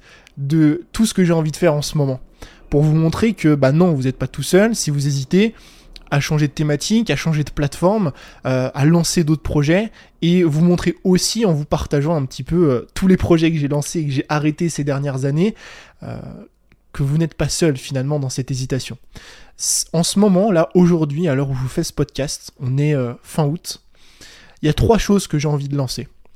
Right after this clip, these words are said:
J'ai envie de créer un sas, donc un software as a service, euh, qui est finalement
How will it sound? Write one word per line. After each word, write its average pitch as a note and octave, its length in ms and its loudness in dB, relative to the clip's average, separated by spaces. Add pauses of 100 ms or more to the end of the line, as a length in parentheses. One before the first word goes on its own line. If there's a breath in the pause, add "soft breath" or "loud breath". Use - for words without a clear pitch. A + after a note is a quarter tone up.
(460 loud breath)
J'ai C#3+ 140 0
envie E3 160 2
de A3+ 60 -10
créer F#3+ 220 0
un C#3+ 100 -2
sas, - 440 -8 (140)
donc C3+ 240 -10
un B2+ 100 -6
software D3+ 640 -4
as C3 160 -4
a B2+ 60 -4
service, C#3+ 600 -4 (380 soft breath)
euh, A#2+ 200 -8 (120)
qui D3+ 220 -4
est D3+ 60 2
finalement C#3+ 560 -2